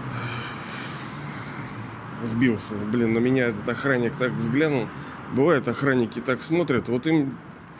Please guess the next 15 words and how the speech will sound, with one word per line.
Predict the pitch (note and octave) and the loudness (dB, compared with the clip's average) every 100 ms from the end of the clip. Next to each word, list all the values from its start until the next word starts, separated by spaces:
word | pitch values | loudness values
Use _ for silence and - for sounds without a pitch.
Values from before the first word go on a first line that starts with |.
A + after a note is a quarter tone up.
| - - - - - - - | -16 -14 -14 -16 -16 -12 4
я | C3+ D3+ | 6 6
считаю, | - D#3+ D3+ | 4 2 2
что | - | 2
нужно | D3+ D3+ C#3 D3+ | 2 2 2 2
инструкцию | D3+ - F3 - C3 | 4 4 2 2 2
давать, | A#2+ A#2+ A2+ F#2 - A#2 | 4 4 2 0 -4 0
э, | A2+ G#2+ A2 A2+ | 0 2 2 4
любым | B2+ C#3+ D3 A#2+ A2+ G#2+ - - C3+ - - - - B2 | 4 6 6 6 2 -2 -12 -12 -12 -10 -12 -14 -12 2
органам | C#3 A#2+ A#2+ A2+ A2 - - - - | 2 4 2 2 0 -6 -18 -18 -6
охранным. | A#2 - C3+ A2+ A2+ G2+ | -4 0 0 2 2 2
Как | F3 D3+ | 0 0
вообще | C#3+ - D#3+ | -2 0 2
вести | C#3+ C#3+ - D#3+ | 4 4 2 2
себя | B2 B2+ A#2+ A2+ | 2 2 2 2
с | - | -2